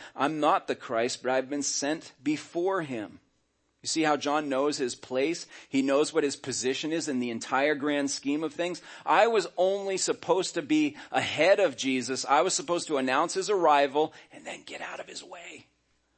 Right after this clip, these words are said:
I'm not supposed to stick around. He's got a, a really clear understanding of his role.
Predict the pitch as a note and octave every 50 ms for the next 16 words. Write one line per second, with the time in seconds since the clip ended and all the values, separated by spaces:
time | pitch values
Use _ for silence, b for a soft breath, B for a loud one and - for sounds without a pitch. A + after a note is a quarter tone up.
0 | _ _ _ _ _ _ _ _ _ _ _ _ _ _ _ - D3+ F3+ F#3+ G3
1 | F#3+ - - - G3+ F#3+ - - F#3 F3 - - - - G3 - - F#3 F3+ F3
2 | F#3+ G3 G3 F3+ D3+ C3+ D3+ D3 B2+ E3+ F#3+ F#3 F3 D3+ B B B B B C3+
3 | D3 D3 D#3+ F3+ G#3 G#3+ G#3+ G#3+ - - - - F#3 F3+ F#3+ G#3 G#3+ G#3+ G#3+ F#3
4 | C3+ C#3 E3+ F#3 F3+ F3+ D#3 - - - - D3+ E3 F3+ F#3+ F#3+ F3+ C3 A2 G2+
5 | G2+ A2+ B2+ - _ b b b b b b b b b b - A#2 B2 A#2+ C#3
6 | D3 C#3+ B2+ B2+ C3+ D3+ D#3+ D#3+ D3+ A#2+ G2+ F#2+